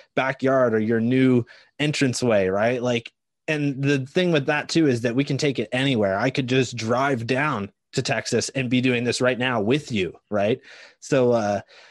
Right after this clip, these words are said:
I don't know. That's kinda where we were thinking of going with things, just because it makes a lot of sense. We don't need that much space.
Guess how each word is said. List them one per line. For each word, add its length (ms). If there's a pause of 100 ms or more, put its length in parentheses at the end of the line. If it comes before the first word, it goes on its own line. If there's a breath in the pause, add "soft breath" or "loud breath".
(140)
I 80
don't 100
know. 100
That's 180
kinda 260
where 220
we 140
were 120
thinking 300
of 120
going 280
with 140
things, 320
just 180
because 540
it 160
makes 260
a 60
lot 180
of 80
sense. 500
We 120
don't 240
need 320
that 260
much 220
space. 500